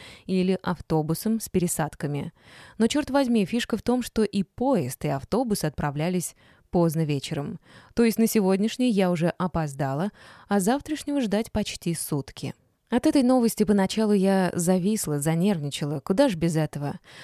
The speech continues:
Пометалась из угла в угол, порычала и даже пнула ни в чем не повинные кресла,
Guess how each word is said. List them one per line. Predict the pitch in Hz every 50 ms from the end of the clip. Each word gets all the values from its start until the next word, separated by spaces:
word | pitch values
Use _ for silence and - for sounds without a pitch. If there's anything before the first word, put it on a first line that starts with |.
| - -
Пометалась | - 262 262 269 254 254 247 240 233 -
из | 220 196 185
угла | 220 165 196 202 196
в | 180 196
угол, | 233 214 185 208 208 214
порычала | - _ 185 175 175 165 - - - 202 202 214 220 214 214
и | 208 - 185
даже | 160 175 175 160 170 160
пнула | - - 175 170 180 214 233 226
ни | 208 196
в | -
чем | - - 185 190
не | 190 175
повинные | 185 175 165 175 170 175 165 160 160
кресла, | _ - 160 170 220 214 - - 220 214